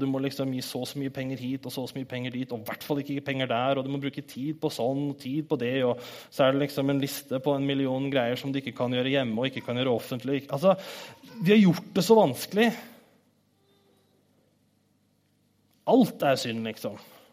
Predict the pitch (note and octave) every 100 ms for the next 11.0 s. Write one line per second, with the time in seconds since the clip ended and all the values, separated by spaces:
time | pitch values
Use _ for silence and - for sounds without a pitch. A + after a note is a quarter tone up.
0 | _ - A#3 F3+ - - A#2+ A#2+ A2 G#2+
1 | - - - - _ _ _ _ _ _
2 | _ _ _ _ _ _ _ _ - -
3 | _ _ _ D#3 D#3+ F3+ - B2+ C#3+ -
4 | F3+ - C#3 C#3+ - - _ _ _ _
5 | _ _ _ _ _ _ _ _ _ _
6 | _ _ _ - C#3+ C#3+ C#3+ - - E3+
7 | C#3+ C#3+ C3+ B2+ A#2 A2+ D#3 - - _
8 | _ _ _ _ _ _ _ - C3+ C#3+
9 | - - D3+ C3 A#2+ C3 B2+ B2 A2 G#2+
10 | A2 - - _ _ _ - D3 D3+